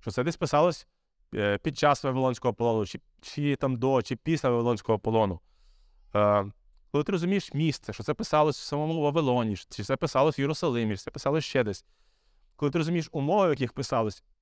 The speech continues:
і ти, і тобі починає відкриватися, вау. То він вообще,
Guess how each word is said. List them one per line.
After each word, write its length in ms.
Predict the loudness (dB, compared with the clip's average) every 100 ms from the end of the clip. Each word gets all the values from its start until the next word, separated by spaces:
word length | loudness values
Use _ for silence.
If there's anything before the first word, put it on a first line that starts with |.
| _
і 100 | -12
ти, 200 | -6 -6 -4
і 60 |
тобі 160 | -6 -4
починає 460 | -4 -4 -2 0
відкриватися, 600 | -2 -4 0 2 2 0
вау. 400 | -2 0 0 -2 -10 _ _ _ _ _ _ _ _ _ _ _ _
То 100 | -2
він 160 | 0 2
вообще, 460 | 0 -2 0 0